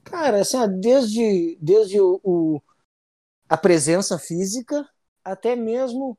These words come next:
o momento que eu, que eu gostaria de comer um, um arroz com bife, sei lá,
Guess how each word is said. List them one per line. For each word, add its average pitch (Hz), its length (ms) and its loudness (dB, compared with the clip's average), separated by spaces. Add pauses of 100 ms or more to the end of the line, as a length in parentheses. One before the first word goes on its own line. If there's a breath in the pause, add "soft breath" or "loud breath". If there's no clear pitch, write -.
(160)
o 247 80 -12
momento 254 400 -4
que 269 80 -6
eu, 269 320 -6
que - 80 -10
eu 269 100 -6
gostaria 247 600 -2
de 226 140 -4
comer 240 680 2 (400)
um, 214 720 -4
um 208 60 6
arroz 202 360 4
com 226 180 6
bife, 185 440 4
sei 208 180 2
lá, 143 260 2